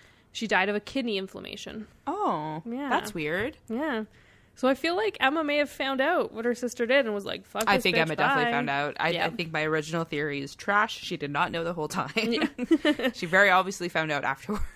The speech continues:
Speaker 1: Yep. Yep. Um,
Speaker 2: But obviously she wasn't, like, she didn't turn her in or anything. So
Speaker 1: No.
Speaker 2: she maybe wanted to protect her sister while also hating her.
Speaker 1: Yeah. That's all we can, like, that's all we have right now is theories. We'll never know.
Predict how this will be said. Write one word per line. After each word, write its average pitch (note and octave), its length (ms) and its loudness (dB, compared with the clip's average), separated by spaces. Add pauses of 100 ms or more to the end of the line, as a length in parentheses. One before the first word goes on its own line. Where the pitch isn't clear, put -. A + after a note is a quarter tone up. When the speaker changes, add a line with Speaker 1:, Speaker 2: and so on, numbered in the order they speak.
(180)
Speaker 1:
Yep. F3+ 240 -2 (640)
Yep. G3 360 -4 (440)
Um, G3+ 460 0 (140)
Speaker 2:
But C4 100 4
obviously F#4+ 440 6
she F#4 160 0
wasn't, C4 380 -2
like, - 460 -4
she A#3 200 -2
didn't C4+ 200 2
turn A#3 200 -2
her F3 120 -2
in G#3 160 0
or F3 80 -2
anything. D#3 580 -8
So - 140 -2
Speaker 1:
No. A#3 340 -2 (400)
Speaker 2:
she F3 500 -8
maybe F#3 380 -2
wanted E3 340 -4
to - 80 -12
protect - 440 -8
her A3+ 120 -8
sister A3 420 -8
while F#3+ 180 0
also G3+ 320 -4
hating A#3+ 320 -8
her. C4 220 -8
Speaker 1:
Yeah. A3+ 440 -6 (600)
That's B3+ 180 -2
all D4+ 120 2
we E4 120 0
can, C4 180 -4
like, G#3+ 200 -4 (100)
that's G#3 160 -10
all A#3+ 60 -4
we A#3+ 100 0
have G#3+ 200 -2
right G3+ 140 -4
now F#3 180 -6
is F#3+ 120 -10
theories. G#3+ 480 -8
We'll G3+ 100 -4
never B3 220 -2
know. G#3 340 -4